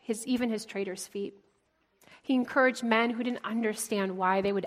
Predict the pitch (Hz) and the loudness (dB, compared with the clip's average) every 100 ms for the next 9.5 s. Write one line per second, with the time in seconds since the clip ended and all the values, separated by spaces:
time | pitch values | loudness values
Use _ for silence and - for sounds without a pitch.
0 | - 226 226 208 202 190 - 185 185 180 | -2 -2 0 -2 -4 -8 -8 -8 -8 -8
1 | 196 190 170 185 190 196 - 254 - _ | -8 -8 -4 -4 -4 -10 -12 -14 -20 _
2 | _ _ _ _ - 233 254 240 240 240 | _ _ _ _ 0 2 2 2 4 2
3 | 247 233 226 214 - - 226 226 220 220 | 4 4 6 6 2 0 0 0 -4 -4
4 | - 202 196 - 220 220 - 202 - 196 | 4 4 4 4 4 4 -2 -4 -6 0
5 | 202 196 208 220 226 233 - - - 208 | 2 4 2 0 -2 -4 -10 -6 0 0
6 | 202 220 220 214 - 214 208 220 214 196 | 2 2 2 0 -2 2 2 2 -4 -8
7 | - - 226 226 226 220 220 196 208 - | -12 -14 -8 -6 -6 -8 -8 -10 -12 -14
8 | - - _ _ _ 233 202 - 202 190 | -20 -20 _ _ _ -2 -2 -6 -6 -4
9 | 180 214 226 - | -4 -6 -10 -18